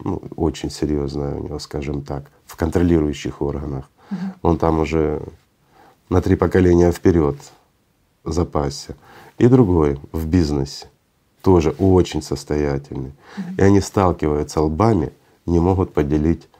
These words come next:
Speaker 1: квартиру. Они на адвокатов, что один, что другое, потратили в десять раз больше, чем эта квартира.
Speaker 2: Мгм.
Speaker 1: Они, извини, в ресторане гуляя, там празднуя день рождения,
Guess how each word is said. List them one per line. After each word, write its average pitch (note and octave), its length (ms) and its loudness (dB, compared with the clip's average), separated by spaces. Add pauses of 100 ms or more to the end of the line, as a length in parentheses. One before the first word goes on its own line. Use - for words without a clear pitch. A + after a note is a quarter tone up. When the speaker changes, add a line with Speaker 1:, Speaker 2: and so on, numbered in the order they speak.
(440)
Speaker 1:
квартиру. C#2+ 500 -4 (340)
Они G2+ 320 4 (120)
на G2 160 2
адвокатов, F#2 600 0
что - 140 -2
один, E2+ 220 2
что - 160 -6
другое, F2+ 380 2
потратили F2 540 0
в D2 100 -6
десять F2 340 -2
раз D#2 200 -2
больше, D#2 360 -2
чем D2 220 -6
эта E2+ 220 -4
квартира. C#2+ 580 -6 (200)
Speaker 2:
Мгм. F3+ 400 -4
Speaker 1:
Они, F#2+ 260 4
извини, F#2 420 2 (220)
в F2 100 -2
ресторане F#2+ 680 2 (200)
гуляя, F2 560 2 (160)
там D2 180 0
празднуя E2 420 0
день D#2+ 200 2
рождения, D2 480 -2